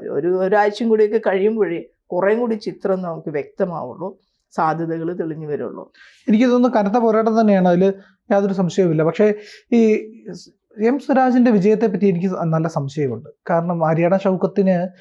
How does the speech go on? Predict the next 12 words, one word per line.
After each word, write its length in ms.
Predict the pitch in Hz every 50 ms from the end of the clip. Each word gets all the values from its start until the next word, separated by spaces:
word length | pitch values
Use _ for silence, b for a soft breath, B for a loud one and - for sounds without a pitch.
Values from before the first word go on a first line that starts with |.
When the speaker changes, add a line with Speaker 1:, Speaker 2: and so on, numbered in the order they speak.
| b b b b -
Speaker 2:
അവിടെ 160 | 175 190 196
വലിയ 440 | 175 170 170 185 196 196 196 190 185 190
മുൻതൂക്കം 460 | 180 175 175 160 175 196 190 - 202
ഇപ്പൊ 220 | 185 185 - -
ലഭിച്ചുകൊണ്ടിരിക്കുക. 640 | 202 180 165 165 165 185 170 156 151 151 151 160 156 202
കാരണം 180 | 202 214 220
എല്ലാവരും 600 | 214 196 196 202 208 226 226 226 233 233 214 220
തള്ളിപ്പറയുന്നവരെ 680 | 185 196 185 185 180 170 185 175 175 170 170 175 170 175
സ്വീകരിക്കാനായിട്ട് 840 | 170 165 - 170 165 160 185 170 180 151 180 165 156 156 151 147 -
ഒരു 60 | 160 156
സോഫ്റ്റ് 320 | - 170 160 160 - _
കോർണർ, 320 | - 185 165 147 143 143